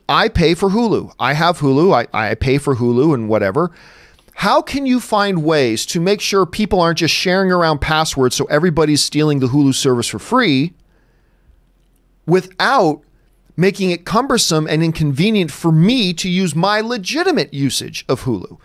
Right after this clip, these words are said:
A-, and that's gonna be the big challenge. That is gonna be a challenge for them to do moving into the future. Now,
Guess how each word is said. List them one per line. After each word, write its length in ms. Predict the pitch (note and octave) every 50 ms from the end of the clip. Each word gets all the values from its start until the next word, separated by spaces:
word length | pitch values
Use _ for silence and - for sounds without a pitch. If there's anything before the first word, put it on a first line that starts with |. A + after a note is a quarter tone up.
| _ - - - -
A-, 160 | - G#3 - B3+
and 120 | A#3+ A#3
that's 180 | A#3+ G4 G#4+ -
gonna 160 | - A4+ A4
be 140 | G4+ G4 G4
the 80 | F4+
big 160 | E4 F#4 D#4
challenge. 560 | - - - F#3 F3+ - - - - - - _ _ _ _ _ _ _
That 180 | - G3+ B3 D4+
is 120 | D4+ B3+
gonna 160 | C#4 C4 C4
be 100 | A3+ A#3
a 60 | A3+
challenge 360 | - - A3 A3 A3+ G#3+ F#3 -
for 120 | - D3
them 120 | C#3 C3+
to 120 | C3 C#3+ C3+
do 120 | C3 C#3
moving 260 | C3+ C3+ C3 B2 B2+
into 120 | B2 A#2+ A2+
the 60 | A2
future. 340 | - G3+ G#3 - - - - _ _ _ _ _ _ _ _ _ _ _ _ _ - - _
Now, 240 | G3+ G3 D3 - -